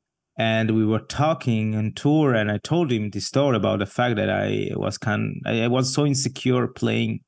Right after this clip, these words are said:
drums or something that makes me happy. And he said, "You know, he plays so tech-,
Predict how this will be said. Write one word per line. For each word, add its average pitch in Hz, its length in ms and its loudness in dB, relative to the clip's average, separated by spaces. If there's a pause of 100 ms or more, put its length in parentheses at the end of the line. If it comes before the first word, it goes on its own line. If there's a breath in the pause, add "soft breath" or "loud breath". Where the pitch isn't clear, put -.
(140)
drums 139 500 -2 (280 loud breath)
or - 40 -4
something 127 340 2
that 110 140 0
makes 113 300 0
me 101 160 -2
happy. 113 440 -2 (500 loud breath)
And 117 120 2
he 117 60 2
said, 113 280 2
"You 123 100 2
know, 117 580 0 (920)
he 156 180 2
plays 156 440 2
so 147 200 2
tech-, 139 320 -2